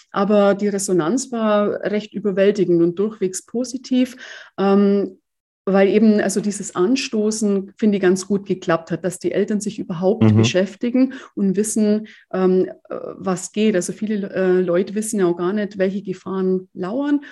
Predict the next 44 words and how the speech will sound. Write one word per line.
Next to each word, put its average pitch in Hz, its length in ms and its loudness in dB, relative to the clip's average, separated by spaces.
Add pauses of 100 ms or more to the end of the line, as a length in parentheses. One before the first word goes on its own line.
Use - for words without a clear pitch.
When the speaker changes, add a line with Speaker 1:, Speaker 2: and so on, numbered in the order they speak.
(120)
Speaker 1:
Also 196 160 -2
ich 208 60 4
muss 208 180 0
dazu 220 300 -6
sagen, 214 260 -2
ich 185 240 0
will 185 140 2
ja 180 120 0
jetzt 165 160 -4
auch 170 120 -6
das 165 160 -6
Inter-, 233 260 -2
Thema 190 240 -2
Internet 214 440 -2
nicht 175 200 -2
<laughs> - 80 -8
schlecht - 340 -4
reden, 220 300 0
um 185 160 0
Gottes 185 400 -6
Willen, 240 280 2 (300)
aber 196 220 0
man 202 140 -2
sollte 202 340 -2
sich 202 280 -8
halt 185 200 -2
zumindest, 185 560 -2 (340)
ähm, 175 280 0
ein 170 80 -6
bisschen 196 260 -6
auskennen, 185 540 -2
so 175 160 -6
die 180 100 -6
Speaker 2:
Mhm. 170 60 -8
Speaker 1:
Basics 180 560 2
kennen. 214 580 -2 (540)
Und 190 260 2
auf 165 240 -8
mich 262 260 -2
sind 262 160 -2
jetzt 240 180 -6
speziell 208 360 -6
sogar 190 240 -6
Kindergärten 240 840 -4